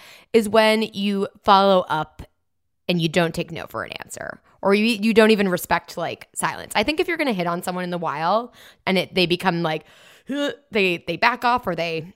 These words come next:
kind of push back at all or look uncomfortable, then you've gotta take that as your answer. And then that's fine. And it actually has nothing to do with you. But, but inherently going up to people in the real world is not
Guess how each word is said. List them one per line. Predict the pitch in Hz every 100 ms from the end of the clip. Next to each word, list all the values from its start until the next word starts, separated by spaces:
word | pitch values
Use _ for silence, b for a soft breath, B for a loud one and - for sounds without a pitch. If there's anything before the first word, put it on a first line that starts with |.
| _
kind | 175 156
of | _
push | - - -
back | 196 220
at | - -
all | 196 214
or | 190 170
look | 190
uncomfortable, | 202 185 180 233 294 -
then | 240
you've | 226
gotta | 254 240
take | 233 220
that | 185
as | 165 160
your | -
answer. | 95 - - -
And | 254 269
then | 285
that's | 294 -
fine. | 392 202
And | 202
it | -
actually | 196 - 233
has | 226
nothing | 202 196
to | 175
do | 185 165
with | -
you. | - - B B B B B _ _ _
But, | 202 247 - 220
but | 269 269
inherently | 269 226 277 320 277
going | 208 190 196 196
up | -
to | 180
people | - - 175 180 - -
in | 185 185
the | 180
real | 175 170
world | 160 160 220 254
is | 294 254
not | 277 302 311